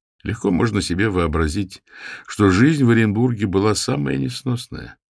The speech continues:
Все с унынием ожидали решения своей участи, все охали от дороговизны, которая в самом деле была ужасна.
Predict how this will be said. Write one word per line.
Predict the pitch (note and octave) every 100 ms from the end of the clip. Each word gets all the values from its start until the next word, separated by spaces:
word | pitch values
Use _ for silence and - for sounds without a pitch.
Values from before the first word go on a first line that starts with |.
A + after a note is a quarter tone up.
| _ _ _ _ - -
Все | - D3+
с | E3
унынием | B2+ A2+ C#3+ B2 G#2+
ожидали | F2+ F#2 G#2 F#2+
решения | F2+ - G2+ F#2+ E2+
своей | - D2+ D2
участи, | - B2 - - - -
все | - D3
охали | D3+ C3+ C#3 - G#2
от | F2+ E2
дороговизны, | F2 E2+ D#2 D2+ C#2 B1+ - -
которая | F#2 F#2+ F#2+
в | F#2
самом | - C3 E2
деле | C#2+ C#2 C#2+
была | C#2+ C2+
ужасна. | C#2+ D#2 G2 - -